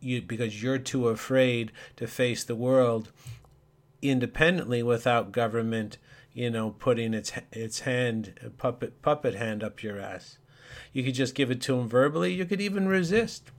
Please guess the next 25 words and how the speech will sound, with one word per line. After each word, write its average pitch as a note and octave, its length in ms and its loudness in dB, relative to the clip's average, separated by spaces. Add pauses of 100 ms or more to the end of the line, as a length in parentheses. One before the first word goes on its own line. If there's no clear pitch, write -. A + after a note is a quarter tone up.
You C#3+ 100 -4
could D3+ 120 2
even E3 200 2
resist E3 460 -2
and C3+ 80 -8
say, C#3 320 -4 (200)
"You D3 120 -2
know, F3+ 200 0
no, D#3+ 240 2
I'm B2 80 2
not C3+ 180 4
giving C3+ 200 2
you C3+ 120 4
my B2+ 180 6
name. D#3 260 2
Follow D3 260 4
me D3 140 4
all C#3+ 160 8
the C#3 80 4
way C3 200 4
down. D3+ 420 4 (400)
Call D#3 300 10
all C#3 140 12
the C3 120 6
police. C#3+ 600 4